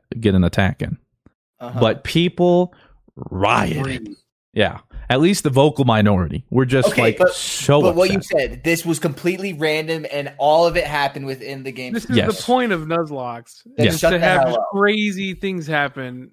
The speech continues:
Speaker 3: And it might be kind of, for people, it would be, it'd be like, "Oh, this is a lame way to play it." But it's also like, hasn't the man been through enough in this
Speaker 1: <laughs>
Speaker 3: Nuzlocke already? Hasn't he lost enough? It's actually kinda crazy how you went from,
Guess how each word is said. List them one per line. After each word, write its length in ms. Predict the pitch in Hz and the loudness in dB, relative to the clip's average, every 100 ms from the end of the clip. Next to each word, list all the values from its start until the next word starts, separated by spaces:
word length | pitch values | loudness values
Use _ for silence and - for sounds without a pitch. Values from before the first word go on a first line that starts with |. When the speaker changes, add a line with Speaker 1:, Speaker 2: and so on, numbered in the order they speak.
| - | -6
Speaker 3:
And 160 | 185 | 0
it 40 | 208 | 4
might 200 | 269 311 | 4 4
be 140 | 320 | 2
kind 340 | 220 208 214 202 | 2 2 2 2
of, 240 | 165 151 _ _ _ _ _ _ _ _ 208 - | -4 -12 _ _ _ _ _ _ _ _ -16 -4
for 120 | 214 | 0
people, 340 | 240 240 247 | 2 4 4
it 60 | 196 | 4
would 120 | 185 | 4
be, 160 | 202 190 | 0 -2
it'd 160 | 180 | 0
be 60 | 180 | 0
like, 120 | 165 | 0
"Oh, 160 | 151 151 | 0 -2
this 100 | 147 | -2
is 60 | |
a 60 | 147 | -4
lame 280 | 147 151 151 | -2 -2 -2
way 100 | 139 | -6
to 80 | |
play 240 | 131 165 151 | -4 -2 0
it." 100 | 151 | 0
But 120 | 170 | 0
it's 100 | 170 | 2
also 320 | 202 208 214 | 2 2 2
like, 480 | 190 170 160 156 - _ _ _ _ _ _ _ _ | 4 4 4 2 -4 _ _ _ _ _ _ _ _
hasn't 380 | - 233 269 233 | -2 0 0 0
the 80 | 180 | 0
man 280 | 165 165 160 | 2 2 2
been 240 | 156 151 | 0 0
through 200 | - 147 | -2 0
enough 340 | 135 147 147 160 | 2 2 0 2
in 100 | 156 | 2
this 140 | 147 | 4
Speaker 1:
<laughs> 0 | |
Speaker 3:
Nuzlocke 480 | 180 151 147 151 151 | 4 2 4 2 2
already? 480 | 147 143 143 151 147 - - _ - | 0 2 2 0 -2 -8 -20 _ 0
Hasn't 360 | 233 262 262 | 2 2 0
he 120 | 202 208 | 0 0
lost 420 | 165 180 175 - | 2 2 0 -6
enough? 360 | 160 151 160 _ - - | -4 -4 -4 _ -20 -6
It's 160 | 196 196 | -2 2
actually 240 | 233 226 254 | 2 2 -2
kinda 200 | 233 196 | -2 -2
crazy 380 | 185 180 180 | 0 0 0
how 80 | 165 | -2
you 180 | 156 151 | -2 -2
went 260 | 151 165 160 | -4 -8 -6
from, 480 | 156 143 143 139 | -6 -4 -8 -14